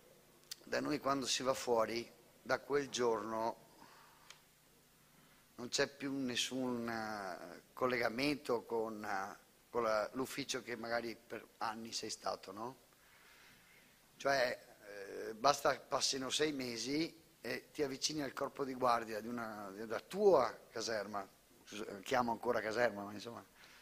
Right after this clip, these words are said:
per capirci, e chiaramente i colleghi che sono al corpo di guardia sono cambiati, che è il posto, quello che ha più la, la rotazione, insomma, del personale,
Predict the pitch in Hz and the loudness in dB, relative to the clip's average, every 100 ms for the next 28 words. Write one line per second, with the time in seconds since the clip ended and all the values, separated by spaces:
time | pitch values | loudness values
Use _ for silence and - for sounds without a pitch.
0 | - - - - 113 123 - 120 101 - | -20 -20 -18 -6 -4 -4 0 -2 0 -2
1 | 131 156 - - - - - - - - | -2 -4 -8 -20 -20 -20 -20 -20 -20 -14
2 | - 147 - - 156 151 175 160 143 139 | -2 -2 -2 2 4 6 4 4 4 6
3 | 139 156 139 127 147 131 139 143 151 180 | 8 8 6 6 6 8 8 10 10 8
4 | 127 117 120 143 135 - 110 113 - 131 | 6 2 6 8 8 6 0 2 6 6
5 | - - - - - - 127 120 120 113 | 4 -4 -8 -20 -8 0 2 4 6 6
6 | - 131 127 120 120 120 123 - 120 131 | 4 4 8 10 10 8 6 4 8 12
7 | 131 131 131 120 - 143 131 117 110 117 | 12 10 6 4 8 10 10 8 4 4
8 | 117 113 120 107 147 131 110 110 143 | 4 4 4 6 6 6 4 0 -4